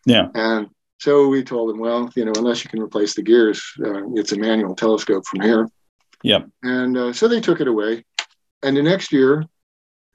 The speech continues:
Speaker 2: this telescope shows up again with different people.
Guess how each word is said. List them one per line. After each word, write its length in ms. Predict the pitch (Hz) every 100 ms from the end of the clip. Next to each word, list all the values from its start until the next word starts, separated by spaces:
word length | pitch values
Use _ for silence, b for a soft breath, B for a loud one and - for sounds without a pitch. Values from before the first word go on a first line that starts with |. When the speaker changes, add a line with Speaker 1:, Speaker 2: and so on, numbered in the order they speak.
| -
Speaker 2:
this 200 | 135 -
telescope 500 | 240 311 294 170 139
shows 260 | 147 135
up 160 | 127 123
again 680 | 127 113 113 131 160 165 185 -
with 220 | 135 135
different 320 | 170 196 147
people. 420 | 285 311 131 104